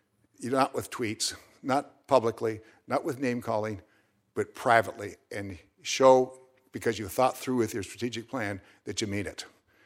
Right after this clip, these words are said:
And, uh, it's, and you have to game it out. They'll retaliate. Um, we'll have to figure out what our counter is, back and forth, but they have to see that we really mean it. And my,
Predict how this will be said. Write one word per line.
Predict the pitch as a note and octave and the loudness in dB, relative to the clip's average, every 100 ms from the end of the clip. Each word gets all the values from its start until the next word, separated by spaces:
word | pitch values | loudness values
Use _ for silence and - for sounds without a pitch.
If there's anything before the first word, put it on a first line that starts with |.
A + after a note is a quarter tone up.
| _ _ _ _ _ _ | _ _ _ _ _ _
And, | A#2 G2 | -10 -6
uh, | G2 | -4
it's, | F#2+ G2+ F#2 - - | -6 -8 -6 -6 -6
and | G2+ | -8
you | G2 | -8
have | F#2 | -8
to | |
game | G2 A2+ | -4 -2
it | B2 | 0
out. | C3+ A2+ - - - - | 2 0 -2 -14 -20 -6
They'll | A2+ | 0
retaliate. | A2+ A2+ B2+ B2 C3 D3 D3 - _ _ _ _ - | 0 2 2 2 0 -2 -6 -16 _ _ _ _ -10
Um, | G#2 G2+ F#2+ | -6 -6 -4
we'll | G#2+ | -2
have | A2+ | -2
to | - | -4
figure | A#2+ A2+ | -8 -4
out | A#2 | -2
what | A2+ | -2
our | A#2 A#2 | -2 -4
counter | A#2+ A#2+ B2+ | -4 -4 -2
is, | B2+ D3 - | -2 -4 -6
back | - A2+ A2+ | -6 -6 -6
and | - | -8
forth, | A#2 A2+ | -4 -4
but | - | -6
they | A2 | -6
have | G#2 | -6
to | - | -6
see | F#2+ - D3+ C#3+ | -6 -4 -2 -2
that | A2+ | -2
we | G#2 | -4
really | A#2 A#2 | -4 -4
mean | A2 A2 | -4 -6
it. | G2 | -8
And | G#2+ | -10
my, | G#2+ | -10